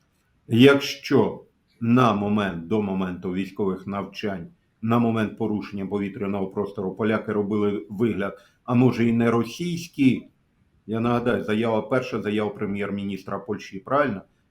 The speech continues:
Він же не прив'язував дрони, не давав чітку відповідь, чи, чиї це були дрони взагалі. То тепер жорстка заява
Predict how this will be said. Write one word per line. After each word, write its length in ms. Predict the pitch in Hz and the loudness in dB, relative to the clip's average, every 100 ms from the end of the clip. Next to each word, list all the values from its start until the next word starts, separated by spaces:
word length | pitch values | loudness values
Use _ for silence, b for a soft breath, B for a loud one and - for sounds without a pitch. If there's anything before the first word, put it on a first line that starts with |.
| - | -4
Він 160 | 143 | -4
же 160 | 143 180 | 2 2
не 260 | 190 202 165 | 2 2 2
прив'язував 920 | - 127 117 123 113 104 104 101 90 | 2 0 2 2 2 0 0 -2 -2
дрони, 400 | 117 156 139 120 | -2 0 0 0
не 180 | 110 117 | -2 -2
давав 420 | 120 123 123 - | -2 0 -2 -2
чітку 400 | - 107 - 110 | -12 -12 -8 -6
відповідь, 580 | 127 143 - 110 101 - | -6 -8 -6 -6 -6 -8
чи, 260 | - 113 - | -10 -10 -10
чиї 320 | - 127 160 | -6 -4 -4
це 200 | 165 143 | -6 -6
були 340 | 123 127 131 | -4 -2 0
дрони 460 | 131 117 110 98 85 90 | 0 -2 -2 -4 -6 -18
взагалі. 420 | - 92 95 92 _ _ _ _ _ _ _ _ _ | -14 -14 -12 -16 _ _ _ _ _ _ _ _ _
То 100 | - | -12
тепер 400 | - 110 123 107 | -8 -6 -4 -4
жорстка 680 | 95 107 - _ _ 90 82 _ _ _ _ _ | -2 -4 -6 _ _ -10 -10 _ _ _ _ _
заява 760 | 95 - 110 98 107 127 85 | -14 -4 -4 -2 -2 -2 -6